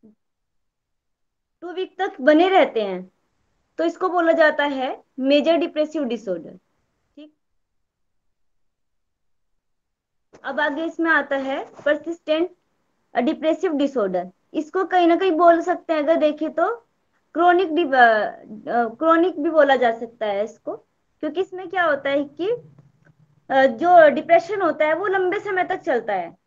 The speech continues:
देखा जाए तो डेली डेली बनते, बनते, बनते वो दो साल तक बढ़ सकता है। condition में ऐसा हो जाता है, तो उसको बोला जाता है लगातार बने रहता है वो, अम, disorder, sorry, depression।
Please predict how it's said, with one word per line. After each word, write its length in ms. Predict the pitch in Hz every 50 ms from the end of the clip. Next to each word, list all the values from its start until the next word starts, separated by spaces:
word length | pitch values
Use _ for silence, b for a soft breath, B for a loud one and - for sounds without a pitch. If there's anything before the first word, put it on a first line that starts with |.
| _ _ _ _ _ _ _ _ _ _ _ 220
देखा 280 | 254 302 302 320 359
जाए 200 | - 339 320 320
तो 120 | - 359 370
डेली 320 | 285 330 320 320 339 349
डेली 260 | 285 339 339 330 359
बनते, 320 | 302 330 330 302 302 330 330
बनते, 320 | 277 311 302 285 311 330
बनते 300 | 294 311 302 294 302 330
वो 380 | 285 285 339 370 415 - - _ _ _ -
दो 200 | 240 226 311 359
साल 280 | 349 381 359 330 320 311
तक 220 | - 330 339 330 294
बढ़ 200 | 254 269 277 -
सकता 380 | - - - 185 - _ - 175
है। 200 | 180 185 185 _ _ _ _ _ _ _ _ _ _ _ _ _ _ _
condition 380 | 302 285 277 269 269 - 302 285
में 160 | 285 311 359
ऐसा 260 | 349 302 285 294 294
हो 80 | 254 226
जाता 280 | 220 214 208 208 240
है, 60 | 247
तो 140 | 247 302 311
उसको 220 | 311 - - 330 330
बोला 260 | 277 311 302 302 294
जाता 280 | 277 294 277 269 262
है 220 | 269 311 403 494 _ _ _ _ _ _ _ _ _ _ -
लगातार 440 | 247 285 302 - 330 320 339 349 339
बने 280 | 285 302 311 311 311 311
रहता 240 | 285 240 226 -
है 160 | 240 233 240 226
वो, 140 | 240 262
अम, 320 | 262 247 240 233 226 - -
disorder, 560 | 226 240 233 - 262 240 220 240 277 415 - _ _ _ _ _ _ _ _ _
sorry, 300 | 269 240 220 202 196 190 _
depression। 540 | 196 226 220 _ 247 233 240 240 - 302 339